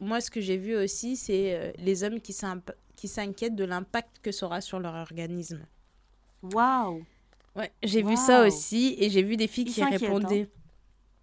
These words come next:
Speaker 2: hein.
Speaker 1: Ouais, j'ai vu des filles qui répondaient, genre, « Vous vous foutez de notre gueule, nous, ça fait des années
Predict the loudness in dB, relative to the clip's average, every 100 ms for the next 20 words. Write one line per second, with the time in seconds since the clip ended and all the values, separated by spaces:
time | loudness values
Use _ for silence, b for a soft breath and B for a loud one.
0 | _ 2 4 6 4 4 0 0 -4 -2
1 | -2 -2 -2 -2 -2 -2 -4 -8 -6 -4
2 | -2 0 0 0 -2 -6 -6 -4 -2 -2